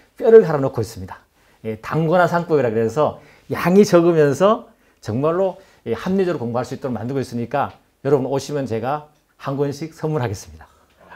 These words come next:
됐죠? 그게 제일 중요한 게, 그죠? <laughs> 제일 중요합니다. 그죠? 오시면 하여튼 우리 공 변호사님하고 우리 하영태가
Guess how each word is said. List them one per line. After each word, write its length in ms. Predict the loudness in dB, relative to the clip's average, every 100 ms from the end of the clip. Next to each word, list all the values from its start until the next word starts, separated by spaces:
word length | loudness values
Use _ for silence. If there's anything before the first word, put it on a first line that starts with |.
| -4
됐죠? 240 | -4 -2 0
그게 140 | 2
제일 200 | 6 4
중요한 320 | 4 -4 0
게, 140 | 0 0
그죠? 260 | -2 -4 -8 -20
<laughs> 80 |
제일 220 | -4 -2 0
중요합니다. 520 | 0 0 0 -2 -6
그죠? 220 | -6 -10 -10 -12 -12 -2
오시면 420 | -2 0 0 0
하여튼 340 | -2 -2 -6 -8 -20 _
우리 180 | -6 -6
공 240 | -4 -4 -2
변호사님하고 960 | 0 0 -2 -2 -4 -4 -2 -4 -4 -10
우리 200 | -8 -6
하영태가 760 | -6 -8 -6 -6 -4 -6